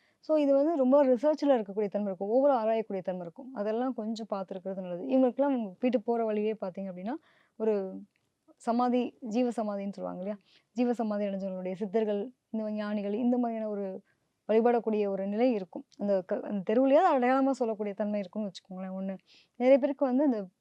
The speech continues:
பணம், பொருளாதாரம் சம்பந்தப்பட்டது. நகை கடை, நகை நிறைய போட்டுக்க ஆசைப்படுறதும் இவங்க தான். "நகையே வேண்டாம், நானு கடவுளுக்கே, அ, ஒரு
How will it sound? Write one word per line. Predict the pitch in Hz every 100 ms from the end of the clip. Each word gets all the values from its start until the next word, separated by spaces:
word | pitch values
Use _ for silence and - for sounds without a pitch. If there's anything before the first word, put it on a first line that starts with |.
| _ -
பணம், | 247 311
பொருளாதாரம் | 240 202 214 202 202
சம்பந்தப்பட்டது. | 202 180 175 170 - - - - 214 _ -
நகை | 202 226
கடை, | 240 226
நகை | 208 190 240
நிறைய | 233 190 226
போட்டுக்க | 233 208 202 185
ஆசைப்படுறதும் | 202 190 196 190 220
இவங்க | 175
தான். | 165 254 _ _ -
"நகையே | 180 214 247
வேண்டாம், | 247 196 208 233
நானு | 220 190 180 170 170 _ _
கடவுளுக்கே, | - 202 254 247 247 254 233 196 240 - - _ _ _ 190
அ, | 185
ஒரு | 185 180 180 175